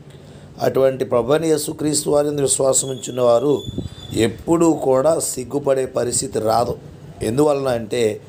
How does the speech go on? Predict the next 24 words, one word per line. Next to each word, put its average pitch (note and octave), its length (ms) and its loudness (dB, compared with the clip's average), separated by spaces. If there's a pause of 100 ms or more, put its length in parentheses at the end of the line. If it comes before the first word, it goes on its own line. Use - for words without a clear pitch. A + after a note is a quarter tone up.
(360)
ఆయనే C3+ 480 2
సమస్తానికి B2 720 -2
మూలం. A2+ 300 -4 (180)
ఆయనే A2+ 240 2
అన్నారు, B2+ 320 2 (120)
"నేనే A2 240 0
మార్గమును B2 640 0
సత్యమును C3 680 -4 (600)
జీవమునై E3 560 2
ఉన్నాను, A#2 280 -2 (800)
నా C#3 200 2
ద్వారా D#3 420 0
తప్ప C#3+ 120 -4
ఎవరు C3+ 200 2
తండ్రి C3 340 0
వద్దకు B2+ 180 -4
రాలేరు" A#2+ 360 2
అన్నారు. G#2 260 -4 (340)
ఆయనే C3+ 480 0
మనలను A#2 640 -4 (400)
తండ్రి B2+ 280 2
దగ్గరికి B2 360 0
నడిపించేటువంటి A#2 720 -2
మార్గమైనారు. A2 840 -2